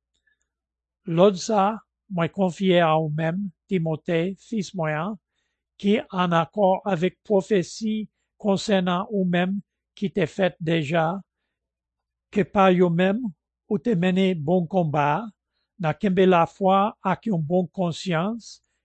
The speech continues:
ke kèk moun te rejte e te fè nofraj nan sa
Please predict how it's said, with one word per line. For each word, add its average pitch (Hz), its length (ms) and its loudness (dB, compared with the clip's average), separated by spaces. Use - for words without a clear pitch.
ke 208 100 -2
kèk 202 340 0
moun 196 280 0
te 196 240 2
rejte 180 640 2
e 165 100 0
te 185 200 0
fè 196 240 2
nofraj 175 880 0
nan 156 240 -4
sa 175 220 0